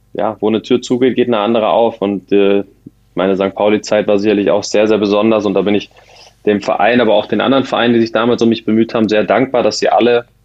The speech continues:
ihr Angebot aufrechterhalten haben und mich trotz, ähm, dieser schweren Verletzung, ähm, verpflichten wollten. Und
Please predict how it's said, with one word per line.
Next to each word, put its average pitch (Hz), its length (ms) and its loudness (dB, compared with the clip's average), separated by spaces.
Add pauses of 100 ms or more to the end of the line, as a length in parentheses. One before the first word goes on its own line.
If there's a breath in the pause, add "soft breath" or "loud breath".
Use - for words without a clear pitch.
(100)
ihr - 140 0
Angebot 107 400 0
aufrechterhalten 113 720 0
haben 110 180 0
und 107 100 2
mich 104 120 -4
trotz, - 500 -4
ähm, 104 260 2
dieser 104 220 0
schweren 107 320 0
Verletzung, 104 540 0 (560 soft breath)
ähm, 95 160 -2
verpflichten 107 500 -2
wollten. 123 340 2
Und 107 460 -2